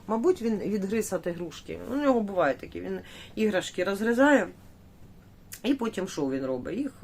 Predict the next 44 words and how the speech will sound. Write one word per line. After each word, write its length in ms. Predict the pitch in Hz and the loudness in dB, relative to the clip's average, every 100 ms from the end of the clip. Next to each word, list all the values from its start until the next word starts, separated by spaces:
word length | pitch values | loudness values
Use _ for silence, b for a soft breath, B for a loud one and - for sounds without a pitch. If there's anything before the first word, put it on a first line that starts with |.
| 180 | -2
може 300 | 208 214 180 | 2 2 2
глотнути. 500 | 180 160 151 143 - B B B - | 2 -2 -4 -14 -18 B B B -4
І, 80 | |
ну, 60 | 240 | 2
мабуть, 300 | 262 247 269 | 4 4 4
десь 200 | 214 214 | 2 0
вона, 200 | 180 180 | -2 -2
та 100 | 170 | 0
іграшка, 440 | 165 165 151 - | -2 -2 -8 -8
чи 160 | 147 214 | -2 0
застряла, 540 | 180 160 160 160 160 | 0 -4 -8 -8 -8
чи 200 | 156 165 | -10 -12
ще 220 | 156 - 156 | -10 -12 -12
щось. 220 | - - | -14 -10
Ну, 100 | 269 | -8
коротше, 420 | - 175 160 - - B B B B B - | -2 -2 -2 -10 -20 B B B B B 0
запихнула 640 | 311 277 302 349 381 277 | 2 6 6 8 10 10
його 260 | 220 190 175 | 10 6 2
в 60 | |
ванну, 460 | 156 294 370 339 320 - - - - - B B B B B B B - | 8 10 10 8 4 -4 -20 -20 -20 -20 B B B B B B B 2
І 120 | 392 | 8
давай 280 | 285 262 277 | 10 10 10
проводити 360 | 214 190 202 | 8 4 2
з 100 | 220 | 0
ним 180 | 196 185 | 0 0
ці 120 | 196 | -2
процедури. 640 | 185 165 147 139 147 151 131 | -2 -2 -2 -4 -4 -4 -4
Це, 160 | - | -4
конечно, 540 | - 202 190 180 170 - | -2 0 -2 0 -2 -2
ужасно. 680 | 190 160 170 170 214 214 214 - 180 | -4 0 0 0 -4 -4 -4 -4 -2
Е, 60 | 175 | 0
якби 280 | 180 175 185 | 0 0 -2
то 140 | 185 | 0
було 280 | 170 180 180 | -2 2 2
літо, 280 | 190 160 170 | 0 0 0
я 300 | 165 160 160 | 2 2 0
б 20 | |
це 160 | - 170 | 0 -2
зробила, 400 | 170 170 175 160 | 0 0 2 2
може, 240 | 165 160 | 2 0
на 100 | 165 | -2
вулиці, 560 | 170 269 269 220 202 196 | 2 2 2 0 -2 0
але 240 | - 165 160 | 2 2 0
ж, 380 | - - - | -4 -10 -10